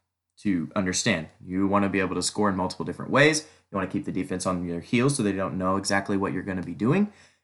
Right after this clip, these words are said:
And then when you have opportunities to score, you need to be able to capitalize on those. The Eagles in the first half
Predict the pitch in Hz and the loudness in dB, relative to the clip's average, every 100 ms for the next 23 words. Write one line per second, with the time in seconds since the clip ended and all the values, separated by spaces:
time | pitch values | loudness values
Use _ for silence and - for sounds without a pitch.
0 | - 110 113 117 120 120 120 139 _ _ | -2 2 4 4 4 2 -4 -12 _ _
1 | _ _ 110 123 123 - 131 131 151 147 | _ _ 0 4 6 8 6 4 4 4
2 | 123 117 - 123 117 107 110 107 104 123 | 4 2 2 2 2 2 2 2 2 2
3 | 117 95 87 87 85 - - - _ _ | 4 2 0 -2 -6 -8 -8 -12 _ _
4 | _ _ _ _ _ _ _ _ _ _ | _ _ _ _ _ _ _ _ _ _
5 | _ _ _ _ _ _ _ _ _ _ | _ _ _ _ _ _ _ _ _ _
6 | 123 - 202 185 139 131 131 - 135 127 | 2 4 6 6 6 6 4 2 4 4
7 | 113 147 151 147 - 135 123 101 90 | 4 4 6 4 2 4 6 4 2